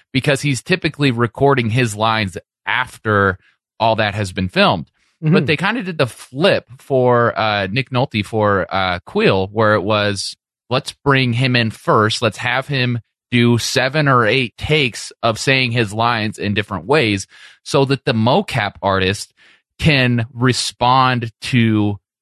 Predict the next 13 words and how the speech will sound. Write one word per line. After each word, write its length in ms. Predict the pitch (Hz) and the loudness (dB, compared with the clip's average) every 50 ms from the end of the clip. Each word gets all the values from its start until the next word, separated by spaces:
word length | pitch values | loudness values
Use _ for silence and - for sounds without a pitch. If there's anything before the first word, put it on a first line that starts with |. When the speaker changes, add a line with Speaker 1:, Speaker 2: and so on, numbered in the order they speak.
| _ - | _ 0
Speaker 1:
the 80 | 127 117 | 0 0
different 420 | 104 127 127 120 - 131 113 87 | 2 0 -2 0 0 -2 -2 -2
lines 800 | 95 104 113 123 127 123 113 107 101 101 101 98 98 - - - _ _ _ _ - | -2 0 2 2 2 2 2 0 -2 -4 -4 -6 -8 -12 -14 -16 _ _ _ _ -8
as 260 | - 113 117 117 107 | -6 -4 -4 -4 -6
she's 560 | - - - - - - 165 165 165 165 139 120 | -10 -12 -10 -8 -4 -2 0 2 2 2 0 -2
listening 520 | 117 113 143 170 170 - - - 127 113 | -4 0 0 0 0 -2 -4 -2 -2 -2
to 220 | - - 123 113 107 | -2 -2 -2 -2 0
them 240 | 104 107 104 101 101 - | 0 0 0 0 -2 -2
as 360 | - 117 127 127 120 110 107 | -2 -2 -2 -2 -4 -6 -4
they're 480 | - 117 110 107 101 101 101 101 107 107 - - | 0 0 2 2 2 2 0 -2 -4 -10 -8 -8
about 340 | 98 - 110 107 104 92 - | -6 -4 -4 -4 -4 -6 -8
to 80 | 107 | -12
film. 460 | 95 - 196 208 151 113 107 101 98 | -8 -4 0 0 0 2 0 -2 -4